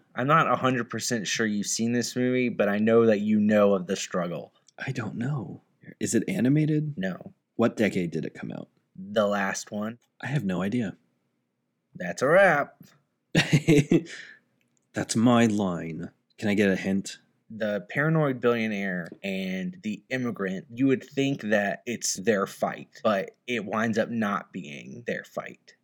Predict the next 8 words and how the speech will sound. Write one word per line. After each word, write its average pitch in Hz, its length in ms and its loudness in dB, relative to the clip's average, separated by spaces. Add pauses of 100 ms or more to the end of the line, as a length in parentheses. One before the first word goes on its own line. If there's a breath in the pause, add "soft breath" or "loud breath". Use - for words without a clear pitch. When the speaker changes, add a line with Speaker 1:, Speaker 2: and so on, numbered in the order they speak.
(200)
Speaker 1:
They 110 100 2
wind 107 240 0
up - 180 -6
fighting 107 300 -2
against 95 680 -6 (160)
another 117 480 2
immigrant, 92 680 -6 (200)
and 95 460 -6